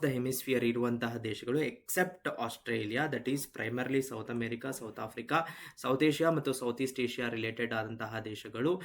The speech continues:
ಇದರಲ್ಲಿ ನಮಗೆ ಬಹುಮುಖ್ಯವಾಗಿ ಭದ್ರತೆ, that is ಎಲ್ಲ ಕ್ಷೇತ್ರಗಳಲ್ಲಿ security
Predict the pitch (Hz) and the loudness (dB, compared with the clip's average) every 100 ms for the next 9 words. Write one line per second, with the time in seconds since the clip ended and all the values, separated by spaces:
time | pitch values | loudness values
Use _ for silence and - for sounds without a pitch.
0 | 175 147 _ 123 139 202 202 139 110 120 | -10 -14 _ -2 4 6 6 4 4 0
1 | 180 - - 113 113 110 110 147 - 123 | 0 -4 -6 -2 0 -2 0 -4 -4 -4
2 | 123 117 127 147 147 - 175 143 117 107 | -2 -2 -2 -2 -4 -2 0 4 2 2
3 | 135 120 110 98 - 110 113 160 - - | -2 -2 -6 -10 -4 -4 0 0 -2 -12
4 | 107 131 143 117 98 - _ _ _ - | -6 -2 0 -2 -6 -12 _ _ _ -20
5 | _ _ - - 123 113 127 147 156 - | _ _ -20 -8 -2 2 6 6 4 2
6 | 139 135 135 131 131 123 123 143 165 196 | 2 2 2 2 4 2 2 2 2 2
7 | - - - - - - - 165 160 151 | -4 -14 -10 -4 -4 -4 2 4 6 4
8 | 165 | 2